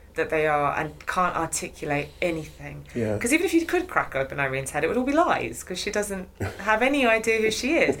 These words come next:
Speaker 2: <laughs>
Speaker 1: So how, I mean, how you in, and she's so constrained and so bound up, and there's never any emotional release for her.
Speaker 2: Yeah.
Speaker 1: So, like, whole, like, trying to help Tessa with that just was, we had to chart everything out so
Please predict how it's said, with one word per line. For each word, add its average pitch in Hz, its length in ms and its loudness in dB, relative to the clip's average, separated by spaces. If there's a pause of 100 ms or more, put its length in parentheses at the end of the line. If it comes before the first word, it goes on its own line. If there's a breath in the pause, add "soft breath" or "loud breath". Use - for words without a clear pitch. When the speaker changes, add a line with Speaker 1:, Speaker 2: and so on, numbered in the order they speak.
(140)
Speaker 2:
<laughs> - 140 -16
Speaker 1:
So 277 220 4
how, 339 500 2
I 254 80 2
mean, 269 160 2
how 294 300 4
you 269 180 2
in, 247 240 0 (800 loud breath)
and 240 120 4
she's 240 260 2
so 262 440 4
constrained 165 640 -4
and 165 140 -4
so 208 240 2
bound 156 320 0
up, 143 120 -4
and 160 120 -8
there's 170 160 -2
never 202 560 0
any 151 240 -4
emotional 143 480 -8
release - 340 -8
for - 120 -16
her. - 260 -16 (120)
Speaker 2:
Yeah. 107 340 4
Speaker 1:
So, 226 200 4
like, - 320 2
whole, 254 500 0
like, - 180 0
trying 240 280 0
to 220 220 -2 (1000)
help 208 420 0
Tessa 214 380 0
with 214 200 -4
that - 360 -2
just 185 300 -6
was, 170 160 -6 (180)
we 196 140 -4
had 214 160 -2
to 185 140 -8
chart - 380 2
everything 170 380 0
out - 260 0
so 202 560 4